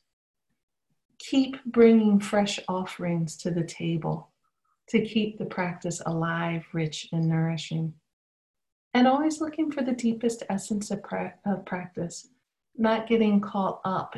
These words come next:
in the need for fancy clothing that can be so alluring at times. I don't know why this quote,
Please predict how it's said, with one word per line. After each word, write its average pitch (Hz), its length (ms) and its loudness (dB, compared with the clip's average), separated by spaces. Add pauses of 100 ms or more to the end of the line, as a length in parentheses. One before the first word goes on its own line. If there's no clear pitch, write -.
in 185 160 -2
the 180 60 -2
need 170 340 -2
for 175 120 -6
fancy 165 480 -6
clothing 165 600 -6
that - 160 -10
can 170 140 0
be 160 180 -4
so 156 580 -4
alluring 165 760 -6
at 165 160 -8
times. 175 640 -12 (2000)
I - 400 -10
don't 277 240 2
know 226 240 8
why 208 560 6
this 190 240 0
quote, - 680 0